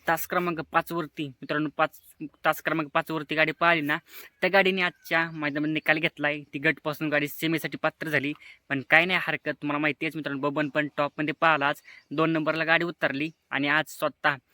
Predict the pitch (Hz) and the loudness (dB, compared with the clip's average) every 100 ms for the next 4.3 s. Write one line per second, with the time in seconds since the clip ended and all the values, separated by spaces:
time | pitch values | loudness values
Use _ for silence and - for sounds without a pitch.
0 | _ - 147 135 156 156 160 165 147 165 | _ -2 -2 -2 -6 -2 0 0 -2 -2
1 | 147 147 156 147 147 143 156 151 151 147 | -2 -4 -4 0 0 0 -2 0 -2 -2
2 | 156 _ - - 135 143 143 143 160 147 | -6 _ -20 -12 0 0 2 4 4 4
3 | - 160 175 - 175 151 139 131 - 151 | -4 -2 0 2 4 4 4 -4 -4 -4
4 | - 175 | -2 -4